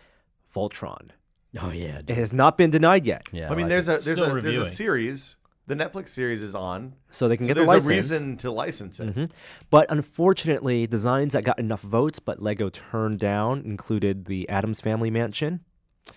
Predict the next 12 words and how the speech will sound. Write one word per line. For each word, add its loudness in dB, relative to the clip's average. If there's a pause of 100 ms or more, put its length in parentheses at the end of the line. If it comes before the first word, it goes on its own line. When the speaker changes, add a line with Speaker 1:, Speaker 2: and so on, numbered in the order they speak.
(300)
Speaker 1:
a -4
Lego 0
Observatory, -2 (680)
a, -2
uh, -6
Spaceballs 2
Eagle -2
five. 0
We'll -12
never -8
get -14
that. -6